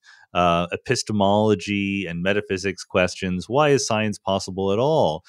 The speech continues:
What is the best way to do science? How do we formulate hypotheses?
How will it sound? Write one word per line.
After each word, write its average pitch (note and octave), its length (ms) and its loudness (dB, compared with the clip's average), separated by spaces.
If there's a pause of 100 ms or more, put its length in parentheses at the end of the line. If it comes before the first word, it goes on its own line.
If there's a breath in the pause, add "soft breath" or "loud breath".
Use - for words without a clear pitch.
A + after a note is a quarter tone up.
(160 loud breath)
What B2+ 120 2
is A#2+ 100 0
the B2 60 -2
best A2+ 240 0
way G#2+ 140 4
to G#2 80 -2
do A#2+ 320 0
science? D#2+ 480 -4
How A2+ 140 0
do B2 60 -4
we A#2+ 120 -4
formulate A2 460 0
hypotheses? G2 840 -4